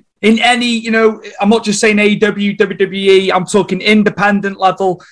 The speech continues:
some of the other promotions worldwide. Who would Brian Aidenson like to get in there with? Who'd be a test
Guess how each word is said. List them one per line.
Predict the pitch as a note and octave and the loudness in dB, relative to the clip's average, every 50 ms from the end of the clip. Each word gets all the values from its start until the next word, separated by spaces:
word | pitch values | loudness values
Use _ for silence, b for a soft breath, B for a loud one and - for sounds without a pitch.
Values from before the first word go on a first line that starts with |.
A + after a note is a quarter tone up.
| b b b | b b b
some | - - - F#3 F#3 | -10 -6 -4 -2 -2
of | F#3+ | -2
the | |
other | F#3+ F3+ F#3 E3 | -2 -2 -4 -4
promotions | - F#3 F3 F3+ F3+ F3 E3 - - F3 E3+ E3 D#3+ D3 - - | -4 -2 0 0 0 0 -2 -6 -8 -8 -8 -8 -8 -8 -2 2
worldwide. | G3+ A3 A3 G#3+ G3+ - E3 C#3+ D3 D3+ D3+ D3 - | 4 4 4 4 2 2 2 4 4 4 2 0 0
Who | - G3 G#3 A3 A3 G#3+ | 0 2 2 4 2 2
would | G3+ G3+ G#3 G3+ - | 0 0 -2 0 2
Brian | G#3+ G3+ G3+ G3+ G3+ | 2 4 4 4 2
Aidenson | G3+ G3+ G3+ F3 F3+ F3 - - F3+ F3 F3 F3 | 2 0 0 -2 -4 -6 -6 -6 -6 -6 -4 -2
like | F3 F3 F3+ F3+ F3 | 0 0 0 0 -2
to | - - E3 | -6 -6 -4
get | D#3 E3+ E3+ | -2 0 0
in | E3+ F3 E3+ E3 | 0 -2 -2 -2
there | E3 E3 | -2 -2
with? | E3 E3+ D3+ G#3 | -2 -4 -2 0
Who'd | B3 C4+ C#4 C#4 | 2 2 2 0
be | C#4 C4+ | 0 -2
a | B3+ - | -2 -2
test | - - - B3 B3 G#3 - - - - - _ | -2 -4 -2 -2 -2 -2 -4 -6 -8 -8 -10 _